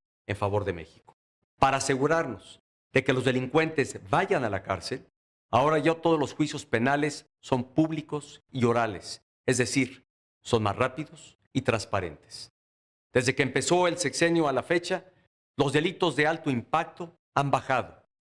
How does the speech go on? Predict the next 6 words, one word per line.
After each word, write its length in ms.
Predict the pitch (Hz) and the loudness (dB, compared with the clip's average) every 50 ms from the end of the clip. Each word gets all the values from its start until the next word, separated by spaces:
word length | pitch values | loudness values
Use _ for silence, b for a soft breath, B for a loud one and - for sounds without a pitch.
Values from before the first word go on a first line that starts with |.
| _ _ | _ _
y 80 | 151 113 | -2 0
seguiremos 540 | - - 127 117 117 120 147 156 147 131 | 2 2 2 2 2 2 2 0 -2 -4
trabajando 640 | - 135 120 107 104 - 127 127 135 131 - - - | -2 -2 -2 -2 -2 -2 -2 -2 0 -2 -2 -2 0
para 220 | 120 110 107 107 | 0 0 0 0
reducirlos 800 | 90 104 101 90 92 - - 127 123 117 120 117 110 - - - _ _ _ _ _ - | -2 -2 -4 -4 -6 -4 -2 -2 -2 -2 -2 -4 -4 -6 -12 -20 _ _ _ _ _ -4
más. 580 | 98 104 110 95 - - - - - - _ | -2 0 0 0 -2 -6 -14 -20 -20 -20 _